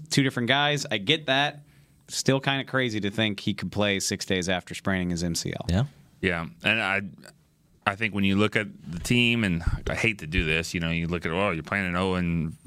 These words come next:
Speaker 3: four team against the Jets," and they do have some talent, though, up front. So, you know,
Speaker 2: Might
Speaker 3: you
Speaker 2: have
Speaker 3: don't
Speaker 2: the quarterback back?
Speaker 1: They
Speaker 3: Yeah.
Speaker 1: do have their quarterback back.
Speaker 3: Yeah, he is. He's the, they named him the starter.
Speaker 1: He's going to start.
Speaker 2: Mm.
Speaker 3: Good. Good for him.
Speaker 2: So it does change things a bit.
Speaker 1: Sam Darnold, for those of you
Speaker 3: Yeah.
Speaker 1: who aren't familiar.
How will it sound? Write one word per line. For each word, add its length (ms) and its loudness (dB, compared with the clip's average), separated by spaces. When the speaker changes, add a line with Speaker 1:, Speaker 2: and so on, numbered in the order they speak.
Speaker 3:
four 320 0
team 360 2
against 300 -6
the 140 -2
Jets," 420 -2
and 140 -6
they 80 0
do 100 2
have 160 2
some 140 -8
talent, 400 -4
though, 160 -2
up 140 -6
front. 340 0
So, 320 4
you 160 2
know, 80 4
Speaker 2:
Might 80 4
Speaker 3:
you 60 4
Speaker 2:
have 100 2
Speaker 3:
don't 0 -
Speaker 2:
the 100 -6
quarterback 400 2
back? 220 2
Speaker 1:
They 60 6
Speaker 3:
Yeah. 160 4
Speaker 1:
do 160 6
have 200 0
their 120 -4
quarterback 500 -2
back. 100 -4
Speaker 3:
Yeah, 200 4
he 160 0
is. 260 0
He's 360 -2
the, 200 0
they 240 4
named 320 0
him 140 -2
the 40 -4
starter. 380 0
Speaker 1:
He's 120 2
going 340 2
to 80 -6
start. 480 -2
Speaker 2:
Mm. 120 2
Speaker 3:
Good. 180 4
Good 140 0
for 120 -2
him. 180 -4
Speaker 2:
So 60 0
it 60 2
does 200 4
change 240 2
things 200 -2
a 40 -6
bit. 160 -8
Speaker 1:
Sam 300 2
Darnold, 400 -2
for 140 -4
those 240 0
of 120 -4
you 200 0
Speaker 3:
Yeah. 220 4
Speaker 1:
who 80 2
aren't 140 -4
familiar. 460 0